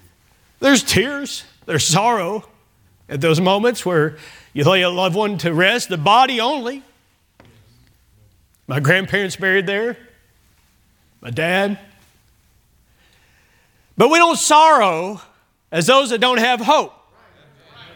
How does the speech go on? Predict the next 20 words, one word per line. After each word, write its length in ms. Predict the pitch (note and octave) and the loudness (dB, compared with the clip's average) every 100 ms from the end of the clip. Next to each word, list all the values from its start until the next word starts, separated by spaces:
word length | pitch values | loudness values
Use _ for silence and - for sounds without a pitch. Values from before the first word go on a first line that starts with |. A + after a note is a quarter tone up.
| - _ _ _ _ _ _ _ _ _ _ _ _ _ _ _ _ _ _ _ _ _ _ _ _ _ _ _ _ _ - _ - | -20 _ _ _ _ _ _ _ _ _ _ _ _ _ _ _ _ _ _ _ _ _ _ _ _ _ _ _ _ _ -20 _ -14
I 40 | F#3+ | 0
couldn't 160 | C#4 B3 | 2 4
help 180 | C4 | 0
but 140 | F#3 D#3+ | -2 -8
think 320 | G#3+ G#3+ F3 | -4 -2 -2
even 280 | F3+ E3+ E3 | -6 -4 -4
this 240 | D#3+ D#3 | -4 -2
week 360 | E3 E3 F#3 E3 | 0 2 0 -4
about 420 | D3 D#3+ E3 - - _ _ _ _ _ _ _ - | -2 -2 -2 -6 -20 _ _ _ _ _ _ _ -8
some 480 | - E3+ F#3+ G#3 - _ _ - - _ _ | 0 0 0 -4 -12 _ _ -20 -20 _ _
that, 380 | D#3 E3 D#3 - | -4 -2 -2 -2
uh, 240 | D3 C#3+ - - _ | -4 -4 -10 -14 _
been 160 | F#3 G#3 | -4 -2
through 140 | A#3+ | 0
some 220 | - F#3+ | -2 -2
really 240 | A3 C4 B3 | 0 2 0
tough 300 | F#3 A#3 - | 0 -4 -2
times 340 | A#3 D#3 C3+ | -4 -4 -8
this 220 | D3 B2+ | -14 -14
year. 160 | C#3+ A#2 | -16 -18